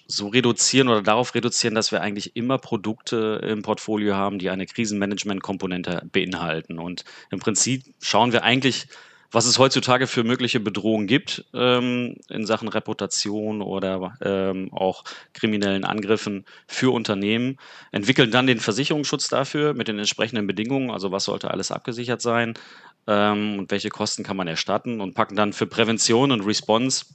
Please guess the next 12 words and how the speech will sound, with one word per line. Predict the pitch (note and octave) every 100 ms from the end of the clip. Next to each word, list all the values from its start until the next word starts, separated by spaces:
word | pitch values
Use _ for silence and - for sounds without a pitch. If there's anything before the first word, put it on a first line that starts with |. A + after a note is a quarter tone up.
| -
eigentlich | - A#2 A#2+
immer | B2
einen | B2
externen | G#2+ - A#2 A2 G#2 -
Experten | - - G2+ -
oder | G2+ G2
mehrere | G#2+ A#2 G#2
externen, | F#2+ - G#2 G2+ G2+
äh, | G2 F#2+ G2+
Experten | - - G#2 G2+
dazu. | F2+ - G2
Und | F2 E2